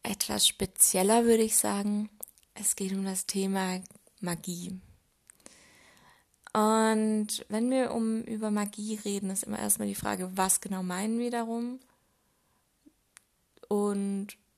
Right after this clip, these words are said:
was ist Magie eigentlich? Also was meine ich genau damit und was ist es? Das sind diese zwei Kernthemen und Fragen, die uns da erstmal begegnen, wenn wir das erste Mal Magie hören.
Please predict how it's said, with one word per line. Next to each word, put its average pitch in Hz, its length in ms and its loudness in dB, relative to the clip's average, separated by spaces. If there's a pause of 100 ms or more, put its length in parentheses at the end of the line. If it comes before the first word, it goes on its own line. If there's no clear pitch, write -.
(160)
was 196 420 2
ist - 420 4
Magie 175 480 -6
eigentlich? 170 680 -10 (120)
Also 180 240 -8
was 214 520 4
meine 247 340 2
ich 302 140 -8
genau 254 300 4
damit 247 440 0 (160)
und 208 260 2 (120)
was 190 200 2
ist - 220 6
es? - 240 0 (640)
Das 214 120 -2
sind 247 100 2
diese 254 180 0
zwei 202 220 2
Kernthemen 202 1000 2 (420)
und 190 140 0
Fragen, 196 520 4
die 185 120 -2
uns 185 200 2
da - 100 -2
erstmal 190 340 -2
begegnen, 190 560 -4
wenn 180 180 -6
wir 180 280 -8 (360)
das - 100 -14
erste 190 480 0
Mal 185 200 -2
Magie 202 460 -4
hören. 190 540 -4